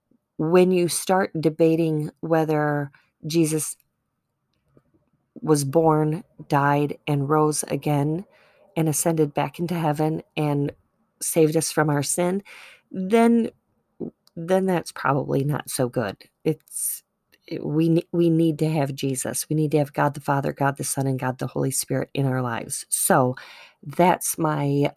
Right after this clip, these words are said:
um, biggest takeaway every time I do any episode of my podcast, is that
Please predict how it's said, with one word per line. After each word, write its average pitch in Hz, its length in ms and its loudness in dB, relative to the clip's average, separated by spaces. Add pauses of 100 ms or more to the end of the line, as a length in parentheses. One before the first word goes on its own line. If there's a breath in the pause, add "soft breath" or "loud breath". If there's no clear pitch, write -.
um, 135 460 -2 (540 soft breath)
biggest 170 420 6
takeaway 147 540 2 (240)
every 165 340 2
time 165 260 -2
I 151 140 -2
do 147 500 -2 (680)
any 185 300 0
episode 147 600 -4
of 143 180 -4
my 143 140 -4
podcast, 139 580 -6
is 151 180 -10
that 156 200 -4